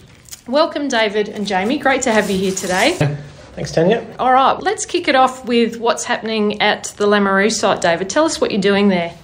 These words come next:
Speaker 2: Yeah, so basically we're looking at whether undersowing cereal in year one of a pasture with hard seeded pasture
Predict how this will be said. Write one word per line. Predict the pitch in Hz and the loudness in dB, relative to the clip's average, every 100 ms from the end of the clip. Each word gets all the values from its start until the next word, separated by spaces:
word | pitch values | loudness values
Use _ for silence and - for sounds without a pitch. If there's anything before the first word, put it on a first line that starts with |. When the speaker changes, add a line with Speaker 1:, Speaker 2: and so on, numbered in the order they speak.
| _ | _
Speaker 2:
Yeah, | 285 277 233 156 | 2 4 6 2
so | 170 | 0
basically | 175 240 240 185 165 160 160 160 170 | 0 0 0 0 2 2 2 -2 -6
we're | 160 151 151 147 - | -4 -2 -4 -6 0
looking | 196 226 196 | 0 4 4
at | 156 147 - - - 156 | 4 2 -4 -16 -10 0
whether | 156 139 135 156 | 2 2 0 -2
undersowing | 165 160 143 - 147 147 139 131 127 | 2 4 2 2 4 6 4 2 -2
cereal | - - 156 156 143 120 202 294 - - | -8 -6 2 4 4 2 -2 -4 -12 -6
in | 131 | 0
year | 139 135 | 2 2
one | 123 135 143 143 135 | 2 4 4 4 2
of | - 113 | -2 -6
a | |
pasture | 117 120 123 - 196 269 - - - - | -6 -4 -4 0 2 2 -2 -16 -20 -10
with | 135 - | -8 -8
hard | - 143 139 139 | 0 2 4 2
seeded | 139 131 120 - | 0 0 -2 -4
pasture | 131 139 143 - 127 147 | 0 2 2 -2 -4 -4